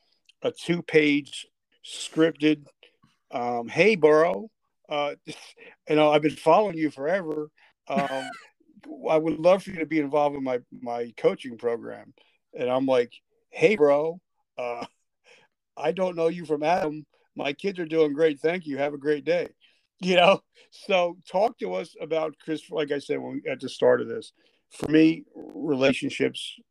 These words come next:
Speaker 1: you know, are everything.
Speaker 2: Yeah.
Speaker 1: You know, if one thing Gary taught me, he said, you know,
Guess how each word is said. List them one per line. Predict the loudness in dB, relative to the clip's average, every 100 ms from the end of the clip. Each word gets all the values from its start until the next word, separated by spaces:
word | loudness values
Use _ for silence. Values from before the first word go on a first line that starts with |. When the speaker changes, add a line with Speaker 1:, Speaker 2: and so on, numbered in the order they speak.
| _
Speaker 1:
you | -14
know, | -12 -4
are | 0 0 2
everything. | 0 0 -6 -10 -16 _ _ _ -20 -10
Speaker 2:
Yeah. | -4 -4 0
Speaker 1:
You | 4
know, | 6
if | 4
one | 4 2
thing | 2 2
Gary | 4 4 2
taught | 0 -2 -2
me, | -6
he | -12
said, | -8 -8 -8
you | -8
know, | -8 -10